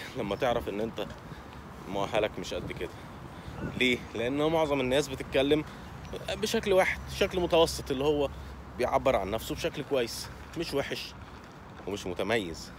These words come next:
شايفين الشكل ده؟ إيه رأيك؟ <laughs> إبداعات ورسومات.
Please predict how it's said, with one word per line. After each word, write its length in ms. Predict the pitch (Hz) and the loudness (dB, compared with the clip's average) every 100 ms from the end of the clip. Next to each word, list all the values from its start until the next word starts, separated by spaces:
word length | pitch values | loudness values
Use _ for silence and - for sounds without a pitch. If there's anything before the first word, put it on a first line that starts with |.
| - | -10
شايفين 180 | 90 123 | -8 -6
الشكل 360 | - 113 - | -8 -8 -6
ده؟ 100 | 92 - - - - - - - - - - - - - - - - - - - - - - - - - - - - - - - - - - - - - - - | -6 -8 -16 -16 -16 -16 -16 -16 -16 -16 -16 -16 -16 -16 -16 -16 -16 -16 -16 -16 -16 -16 -18 -18 -18 -16 -16 -16 -16 -16 -16 -16 -16 -16 -16 -16 -16 -16 -16 -12
إيه 80 | 95 | -6
رأيك؟ 160 | 90 - - | -6 -6 -8
<laughs> 80 | 127 - - - - - - - - - - - - - - - - - - - - - - - - | -8 -8 -16 -16 -16 -16 -16 -16 -16 -16 -16 -16 -16 -16 -16 -16 -16 -16 -16 -16 -16 -16 -14 -14 -12
إبداعات 500 | - 87 92 98 - - - - - - - - - - - 95 | -10 0 2 2 -2 -12 -12 -14 -12 -12 -10 -8 -8 -6 -6 -4
ورسومات. 460 | 90 - 98 90 | -6 -4 -2 -2